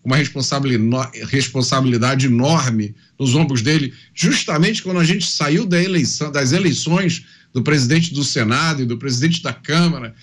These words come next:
estamos aqui tentando entender o que, que vai acontecer com o Congresso, acontece um episódio desse.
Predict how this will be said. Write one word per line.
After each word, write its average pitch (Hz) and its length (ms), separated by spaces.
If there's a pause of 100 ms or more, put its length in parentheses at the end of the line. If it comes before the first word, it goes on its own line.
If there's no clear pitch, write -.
(280)
estamos 170 500
aqui 156 200
tentando 151 400
entender 139 360
o 143 60
que, 139 120
que 139 80
vai 139 100
acontecer 127 460
com 135 140
o - 20
Congresso, 135 640 (400)
acontece 156 680
um 135 60
episódio 117 600
desse. 104 480